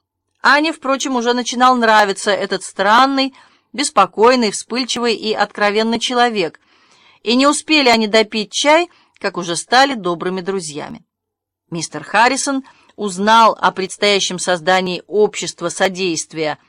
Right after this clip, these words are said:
развитию Авонлеи и был склонен одобрить эту идею. «Правильно, давайте.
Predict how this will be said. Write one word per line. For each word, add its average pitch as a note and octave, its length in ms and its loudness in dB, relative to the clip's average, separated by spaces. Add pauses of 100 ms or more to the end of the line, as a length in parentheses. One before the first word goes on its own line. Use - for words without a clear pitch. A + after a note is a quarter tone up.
(120)
развитию E3 720 -4
Авонлеи G#3+ 760 0 (320)
и F#3 120 -10
был D#3 180 -8
склонен D4 720 -4 (240)
одобрить G#3 840 -4 (200)
эту A#3+ 320 -6
идею. D3+ 640 -16 (960)
«Правильно, A#3 800 2 (380)
давайте. C#4 800 4